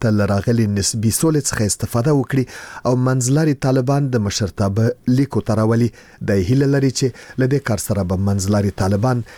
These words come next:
د فقهي برخې په ګډون د اصلاحاتو لپاره هڅه وکړي. لیکوال په دې اند دی چې که طالبان دا کار ونه کړي، نو د واکمنۍ عمر به یې لنډ وي. نوموړی لیکوال د منځلارو او توندلارو طالبانو ترمنځ د اختلاف یادونه هم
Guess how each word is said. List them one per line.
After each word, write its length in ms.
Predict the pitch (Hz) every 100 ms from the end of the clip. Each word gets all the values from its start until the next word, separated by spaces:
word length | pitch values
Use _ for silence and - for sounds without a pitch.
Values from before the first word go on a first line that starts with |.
| -
د 160 | - -
فقهي 500 | - 127 117 - 143
برخې 340 | 127 139 143 117 -
په 20 | 98
ګډون 320 | 110 135 113 - - -
د 100 | 104 98
اصلاحاتو 500 | - 98 139 - 101
لپاره 280 | 92 101 98 101
هڅه 180 | -
وکړي. 360 | 110 110 - 117 - - - 113
لیکوال 360 | 110 113 107 -
په 80 | 107
دې 140 | 123 147 131
اند 140 | 131 131
دی 60 |
چې 160 | 123 127 117 - -
که 140 | 123 -
طالبان 400 | 98 98 127 131 113
دا 100 | 110 113
کار 160 | 104
ونه 160 | 110 135
کړي، 260 | 135 139 147 - _ -
نو 160 | 120 113
د 220 | 95 95
واکمنۍ 440 | 90 - 104 107 107 -
عمر 240 | 139 127 101
به 140 | 98
یې 140 | 101 110 -
لنډ 400 | 120 127 107 107
وي. 200 | 117 113 _ _ _ _ _ - 117
نوموړی 360 | 113 117 127 127
لیکوال 300 | 123 131 131 - - -
د 100 | 123
منځلارو 500 | 123 113 113 123 135 139 -
او 100 | 120 113 -
توندلارو 400 | 117 117 135 127
طالبانو 460 | - 107 101 117
ترمنځ 440 | 113 113 117 120 98
د 60 |
اختلاف 520 | 101 - - 120 120 123
یادونه 400 | 98 113 117 113
هم 100 | 135